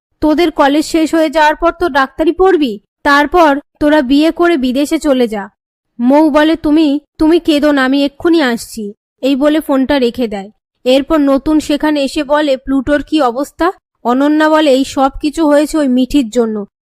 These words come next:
সেই ছোটবেলা থেকে তুমি ওই মেয়েটার সাথে আমার ছেলেকে একই স্কুলে ভর্তি করালে, আর কোনো স্কুল ছিল না।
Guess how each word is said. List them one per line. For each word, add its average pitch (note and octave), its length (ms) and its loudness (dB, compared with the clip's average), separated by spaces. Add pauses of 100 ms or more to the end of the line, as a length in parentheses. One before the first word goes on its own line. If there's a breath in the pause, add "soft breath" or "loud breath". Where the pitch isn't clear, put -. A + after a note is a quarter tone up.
সেই E4+ 240 0
ছোটবেলা D#4+ 640 0
থেকে E4+ 280 -4
তুমি D4 440 0
ওই C4+ 260 0
মেয়েটার C4+ 360 0
সাথে D#4 460 -2 (260)
আমার C4+ 260 2
ছেলেকে C#4+ 420 -2
একই C4 300 -2
স্কুলে C#4+ 340 0
ভর্তি B3 340 -2
করালে, A3 420 -4 (240)
আর C4 220 0
কোনো E4+ 260 2
স্কুল E4+ 300 0
ছিল D#4+ 300 0
না। F#4+ 140 2